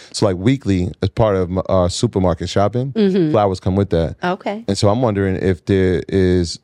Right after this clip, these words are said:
Speaker 1: a subscription.
Speaker 2: There is.
Speaker 1: There is subscription. So you
Speaker 2: There
Speaker 1: can,
Speaker 2: is.
Speaker 1: they can actually have it every week then?
Speaker 2: Yes. So
Speaker 1: Okay.
Speaker 2: one of our, um, very favorite clients is Angela Rye. So she gets a weekly
Speaker 1: Shout out to
Speaker 2: delivery.
Speaker 1: her.
Speaker 2: And she's been extremely supportive of my business.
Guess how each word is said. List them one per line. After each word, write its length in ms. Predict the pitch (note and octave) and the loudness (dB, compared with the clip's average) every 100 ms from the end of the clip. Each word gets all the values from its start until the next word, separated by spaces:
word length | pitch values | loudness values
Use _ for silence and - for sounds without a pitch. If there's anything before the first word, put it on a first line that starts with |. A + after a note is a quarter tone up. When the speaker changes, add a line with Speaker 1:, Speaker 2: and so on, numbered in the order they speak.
| - | -6
Speaker 1:
a 100 | F#2+ | -4
subscription. 560 | - - C#3+ - E2 D2 _ | -4 -2 -2 -2 -6 -6 _
Speaker 2:
There 160 | F3 E3+ | -4 -2
is. 480 | - F3+ G#3 D3+ - | -2 -2 -2 -4 -2
Speaker 1:
There 160 | G#3 B2 | 2 2
is 100 | C3 | 2
subscription. 380 | G#2+ G#2 F2+ F2+ | -2 -2 -2 0
So 140 | A2 | 0
you 120 | A2+ | 2
Speaker 2:
There 120 | B2+ G#2 | 0 -2
Speaker 1:
can, 80 | |
Speaker 2:
is. 120 | - G#2+ | -2 -2
Speaker 1:
they 120 | G#2+ | 0
can 100 | G#2+ | 2
actually 240 | G2+ G2+ | 0 0
have 120 | G2 F2+ | 0 2
it 60 | |
every 180 | E2 F2+ | 0 0
week 220 | G#2 G2 | 0 0
then? 160 | E2 D2 - | -2 -4 -2
Speaker 2:
Yes. 260 | E3+ F3 - | 0 0 -2
So 180 | F#3+ | -2
Speaker 1:
Okay. 100 | F3+ | -2
Speaker 2:
one 160 | F3 A#3 | -2 -2
of 120 | B3 - | -2 0
our, 460 | F#3 F#3 F#3 F3 - | 2 2 2 0 -2
um, 540 | E3 C#3+ C3+ A2+ E3 _ _ _ | -4 -4 -6 -8 -10 _ _ _
very 220 | F#3 F#3 | 0 0
favorite 360 | F#3+ F3+ D#3+ F3+ | 0 -4 -2 -4
clients 480 | - D#3 C#3+ D3+ - | -2 -4 -2 -4 -8
is 120 | - | -12
Angela 400 | - D#3 D#3+ G3 | -6 -4 -2 -2
Rye. 400 | F3+ D3 G#2+ F#3+ - _ | 0 -2 -4 -8 -12 _
So 160 | - | -6
she 160 | F3 G3 | -4 -2
gets 180 | F3+ - | -4 -2
a 60 | |
weekly 420 | F#3 D#3+ F3 E3+ G3 | -2 -2 0 0 0
Speaker 1:
Shout 60 | E2+ | 0
out 40 | E3 | 0
to 40 | |
Speaker 2:
delivery. 300 | E2+ A2+ G#2 | 0 -2 -2
Speaker 1:
her. 60 | - - - - - | -8 -20 -20 -14 -6
Speaker 2:
And 160 | F3 E3+ | -4 -4
she's 220 | G3 F3 | -6 -2
been 160 | E3+ | -2
extremely 500 | C3+ - - G3 G#3 | -2 -6 -2 0 2
supportive 400 | G3+ G3 G3+ F3 | 0 -2 -2 -2
of 100 | F3 | -2
my 140 | F3 D#3+ | -2 -4
business. 800 | E3 E3+ F3 E3+ E3+ F3 - | -2 -4 -2 0 0 -4 -8